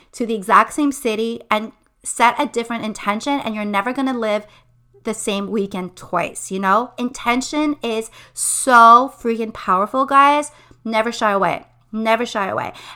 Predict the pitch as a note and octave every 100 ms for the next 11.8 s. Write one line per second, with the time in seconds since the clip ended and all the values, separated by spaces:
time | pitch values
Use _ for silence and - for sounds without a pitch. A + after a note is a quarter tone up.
0 | - D4+ D4 F4 F4 G#4 F4+ D#4 C#4+ D4
1 | C4 C4 C4 G#3+ A3 A#3 A#3+ A3 G#3+ G#3+
2 | C4+ E4 E4+ - A3 F#3 G3 A#3+ C#4 F4
3 | G4 _ - - A#3 C4+ D#4+ G#4 G#4+ -
4 | C4 B3 - A3 A3+ G3 - - G3 A#3+
5 | F3 - - G#3 A3+ C4 D4 D#4 D#4+ E4
6 | E4+ - G#3+ A3+ A3 G#3 F#3+ F#3+ - _
7 | G3+ G#3+ G3 G3+ A#3 F3+ G3+ A3 B3+ C4
8 | E4 E4+ C#4+ C4 B3+ A#3 A#3 B3 C4 D4
9 | - A3 A3 C4 - - - _ - F3
10 | A3 G#3 - G4+ - D#4 D4 D#4 D4+ D4+
11 | - _ - D4 C#4+ D#4 D4 B3+